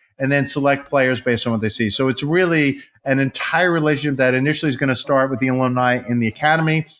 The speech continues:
but we see it growing further with all the chapters. They have over thirty plus chapters throughout the United States with players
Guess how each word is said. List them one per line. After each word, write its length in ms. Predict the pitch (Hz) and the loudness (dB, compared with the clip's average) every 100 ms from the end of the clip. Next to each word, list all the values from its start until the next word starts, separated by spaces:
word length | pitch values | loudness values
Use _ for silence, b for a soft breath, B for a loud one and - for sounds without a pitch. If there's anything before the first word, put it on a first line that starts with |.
| _ | _
but 140 | 139 135 | -2 0
we 140 | 156 | 0
see 260 | 151 - 156 | 0 -2 -2
it 100 | 143 | 0
growing 300 | 147 139 127 | 0 0 -2
further 420 | - 147 139 135 | -2 0 2 0
with 240 | 117 120 | 0 0
all 180 | 127 123 | 0 0
the 80 | 113 | 0
chapters. 640 | - 143 139 - 143 135 | -2 0 0 0 -2 -2
They 120 | 123 | 0
have 240 | 110 113 120 | 0 0 0
over 240 | 123 110 | -2 -2
thirty 320 | 107 143 143 | -4 -2 -2
plus 280 | 135 135 117 | -2 -2 -4
chapters 500 | - 131 127 139 120 | 0 0 0 -2 -6
throughout 400 | - 117 123 127 B B | -2 2 2 0 B B
the 80 | - | -2
United 280 | 127 120 113 | 2 2 0
States 420 | - 143 147 139 | -2 0 0 0
with 120 | 143 | -4
players 380 | - 151 147 139 | 0 2 2 0